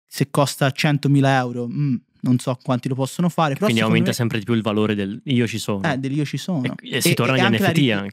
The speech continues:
Speaker 1: sì,
Speaker 2: quindi.
Speaker 1: la ridondanza che ha quel "io ci sono", capito?
Speaker 2: Certo.
Speaker 1: Perché quei ragazzi che hanno speso novantacinque K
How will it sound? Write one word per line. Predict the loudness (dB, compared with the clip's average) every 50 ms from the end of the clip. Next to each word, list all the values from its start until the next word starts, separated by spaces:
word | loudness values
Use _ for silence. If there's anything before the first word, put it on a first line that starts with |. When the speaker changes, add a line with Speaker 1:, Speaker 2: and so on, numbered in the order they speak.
| -12
Speaker 1:
sì, | -10 -6
Speaker 2:
quindi. | -2 0 0
Speaker 1:
la |
ridondanza | 2 2 2 2 0 0 2 2 2 2 0 -2 -2 -6 -8
che | -6 -4 -2
ha | -2 -2 -2 -4
quel | _ -4 -2 -2 0
"io | -2 -2 -4
ci | -4 -6 -6
sono", | -4 -2 -2 0 -2 -4 -6 -10 _ _ _ _ _ -2
capito? | -2 0 2 2 2 2
Speaker 2:
Certo. | 0 0
Speaker 1:
Perché | -2 -8 -6 -4 -4 -4
quei | -2 -2 -2
ragazzi | -2 0 0 -2 -2 -4 -8 -10
che | -2 0 2
hanno | 4 4
speso | 2 2 2 0 0 0 -2 -4 -4 -2 -2 -4 -4 -4 -6 -6 -4
novantacinque | -2 0 0 0 0 -2 -4 -2 -2 -2 -2 -2 -2
K | -2 0 -2